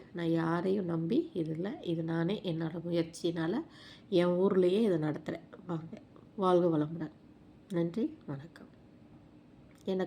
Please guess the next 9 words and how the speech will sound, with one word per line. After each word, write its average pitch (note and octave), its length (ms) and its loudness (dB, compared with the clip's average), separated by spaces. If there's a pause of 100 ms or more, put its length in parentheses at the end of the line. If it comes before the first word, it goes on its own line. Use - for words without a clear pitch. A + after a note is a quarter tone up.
கான்டாக்ட் F#3 380 0
பண்றதுக்கு E3+ 460 0 (680)
நைன் F#3 280 4
ஃபைவ் A#3+ 220 6 (560)
டூ F3+ 60 4 (160)
ஃபோர் A#3 300 4 (580)
ஜீரோ F3+ 280 10 (680)
சிக்ஸ் D#4 300 2 (440)
டபுள் F3 260 2